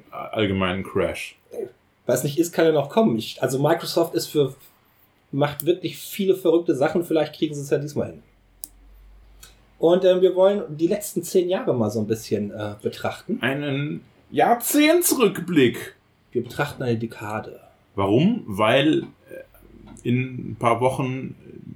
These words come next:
Speaker 1: das nächste Jahrzehnt anfängt. Das hat man nicht so im Blick, ne? Aber das ist, äh, also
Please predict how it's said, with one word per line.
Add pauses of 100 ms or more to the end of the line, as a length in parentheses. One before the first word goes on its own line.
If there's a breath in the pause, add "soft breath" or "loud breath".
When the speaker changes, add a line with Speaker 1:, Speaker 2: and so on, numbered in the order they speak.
(120)
Speaker 1:
das
nächste
Jahrzehnt
anfängt. (720 soft breath)
Das (320)
hat
man
nicht
so
im
Blick,
ne?
Aber
das
ist,
äh,
also